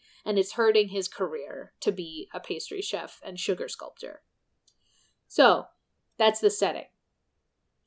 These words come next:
Throughout the competition to get to the finals, we know that, um, D-,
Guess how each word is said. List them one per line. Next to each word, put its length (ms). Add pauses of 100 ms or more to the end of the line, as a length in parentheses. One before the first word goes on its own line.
(140)
Throughout 440
the 80
competition 560
to 80
get 160
to 60
the 60
finals, 600
we 120
know 120
that, 220 (360)
um, 400 (100)
D-, 180